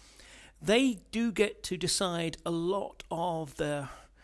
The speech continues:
the tedious but nonetheless absolutely crucial stuff in, within bureaucracies, which is, in other words,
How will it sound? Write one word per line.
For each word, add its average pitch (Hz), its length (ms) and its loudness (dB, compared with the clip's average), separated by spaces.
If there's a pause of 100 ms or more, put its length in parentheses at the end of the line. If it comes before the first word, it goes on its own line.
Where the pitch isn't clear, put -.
(440)
the - 80 -6
tedious 302 720 2
but - 200 -2
nonetheless 220 540 0
absolutely 196 640 -6
crucial - 760 -4
stuff - 300 -4
in, 131 180 -2
within 143 240 -2
bureaucracies, 143 720 -4
which 165 140 -4
is, 175 100 -2
in 180 80 -2
other 226 160 -2
words, 180 380 -4